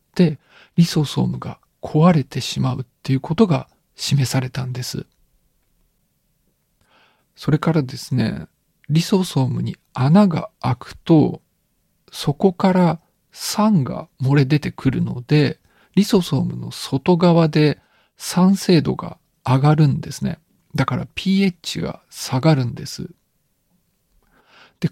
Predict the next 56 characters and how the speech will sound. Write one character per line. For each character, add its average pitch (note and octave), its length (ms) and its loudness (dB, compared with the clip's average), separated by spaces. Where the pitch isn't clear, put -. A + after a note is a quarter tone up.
こ - 220 -2
れ A3+ 140 0
が A3 180 -2
刺 - 240 -4
激 F3+ 300 4
に E3+ 140 4
な D#3+ 140 2
っ D#3+ 60 -4
て、 F3+ 220 6
ジ D3 160 2
ー C#3+ 60 4
ス C#3+ 180 -2
リ C#3 160 4
ー C3 60 -6
ビ C#3+ 200 0
ー - 80 -8
ピ C#3+ 180 0
ー - 20 0
が - 240 -12
凝 C#3 360 0
集 D3 400 -6
し - 160 -10
て、 F3+ 320 0
で、 G3+ 100 4
最 D3 260 0
終 C3 240 -2
的 C3 260 -2
に F3+ 200 4
ス - 180 -10
ト D3 120 2
レ C#3+ 100 2
ス - 140 -8
下 - 180 0
流 C3 180 0
が - 180 -12
で C3+ 140 -2
き - 180 -4
る E3+ 100 -2
と - 220 -14
考 C3+ 320 0
え C3 100 0
ら C#3 140 -2
れ F3 120 6
る D3 100 0
っ - 20 -14
て - 240 -10
い B2+ 160 -4
う - 160 -10
結 - 260 -6
果 C#3 120 -2
だ A#2 120 -2
っ - 60 -6
た C3+ 120 -10
ん - 60 -8
で C3 100 -6
す。 - 240 -14